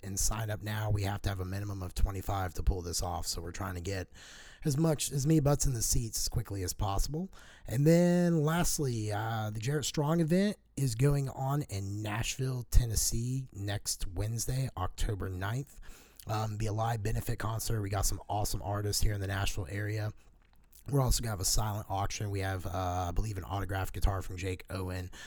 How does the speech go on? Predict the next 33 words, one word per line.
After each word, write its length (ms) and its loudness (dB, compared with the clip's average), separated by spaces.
signed 460 -2
football 340 0
by 140 -2
Marcus 420 -2
Mariota, 500 -2
and 240 -8
a 40 -20
bunch 240 -2
of 60 -4
other 180 -2
cool 220 0
stuff 360 4
we're 60 -4
gonna 120 -4
be 40 -4
throwing 200 2
up 80 -6
there. 120 0
I 40 -2
think 200 -8
New 120 -4
Ethics 460 0
has 240 2
contributed 840 -4
along 280 -4
with 120 -2
some 140 -2
other 260 -2
supplement 500 2
companies 520 -2
and 100 -8
so 220 -2
forth. 460 -4